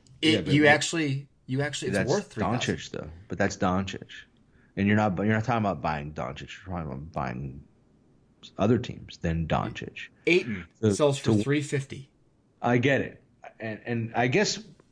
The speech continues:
Speaker 2: because I'm the kind of person that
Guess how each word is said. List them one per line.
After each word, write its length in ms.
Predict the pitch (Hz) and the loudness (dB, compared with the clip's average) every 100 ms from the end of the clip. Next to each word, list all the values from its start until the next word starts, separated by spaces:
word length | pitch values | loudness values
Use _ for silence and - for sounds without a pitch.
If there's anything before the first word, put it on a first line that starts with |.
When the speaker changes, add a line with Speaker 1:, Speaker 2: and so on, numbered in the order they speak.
| _ 113 | _ -12
Speaker 2:
because 460 | 123 - 151 131 | -12 -2 0 2
I'm 480 | 120 117 113 107 98 - - | 2 0 -2 -4 -6 -10 -8
the 160 | 117 - - - - - - | -8 -8 -16 -20 -20 -20 -16
kind 340 | - 135 139 | -4 0 2
of 160 | 143 143 | 0 -2
person 640 | - 113 101 - 69 71 78 _ - - - _ _ _ _ _ 101 | -6 -4 -4 -8 -10 -12 -18 _ -18 -18 -18 _ _ _ _ _ -8
that 480 | 90 98 90 87 | 0 2 2 0